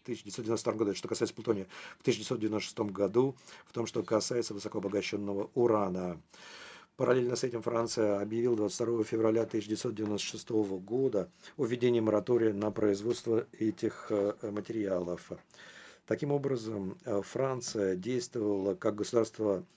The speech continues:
как ответственное государство, обладающее ядерным оружием, используя, э, подход, основанный на принципе строгой достаточности. Речь идёт о сохранении ядерных, э, французских, э, сил на как можно более,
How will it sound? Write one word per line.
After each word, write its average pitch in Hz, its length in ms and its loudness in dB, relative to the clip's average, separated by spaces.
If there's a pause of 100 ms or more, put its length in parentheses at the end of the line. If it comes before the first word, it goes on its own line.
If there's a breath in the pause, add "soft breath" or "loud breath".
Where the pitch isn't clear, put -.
(140 soft breath)
как - 160 4
ответственное 123 400 4
государство, 110 320 0
обладающее 107 320 4
ядерным 107 260 4
оружием, 101 600 0 (680 loud breath)
используя, 107 800 4
э, 95 320 0 (160)
подход, 123 600 0
основанный 110 640 2
на 98 160 -2
принципе 107 840 0 (100)
строгой 101 360 0
достаточности. 104 840 0
Речь 120 320 0
идёт 110 300 2
о 117 160 2
сохранении 113 880 0 (920 loud breath)
ядерных, 113 580 2
э, 101 120 -4
французских, 110 720 -4
э, 101 140 0
сил 123 320 -4 (340 loud breath)
на 120 360 -2 (100)
как 117 200 0
можно 120 440 0
более, 117 460 4